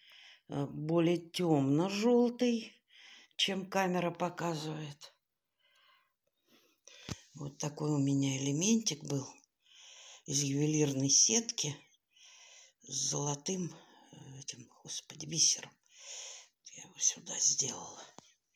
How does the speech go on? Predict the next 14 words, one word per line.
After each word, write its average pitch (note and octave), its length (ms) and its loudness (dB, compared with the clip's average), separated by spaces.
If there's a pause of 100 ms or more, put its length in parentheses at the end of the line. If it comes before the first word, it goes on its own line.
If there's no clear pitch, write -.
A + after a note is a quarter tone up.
(680)
В D#3 60 0
магазин G3+ 480 8
я E3 160 6
сходила, F#3+ 880 4
но F3+ 120 4
завтра G3+ 380 4
выложу F#3 420 6
отдельным D#3+ 580 6
видео. C#3+ 460 0 (960)
Так F3+ 240 6
хорошо E3+ 480 4
прогулялась, F#3 880 6
мои D3 200 2
хорошие. C#3+ 680 -4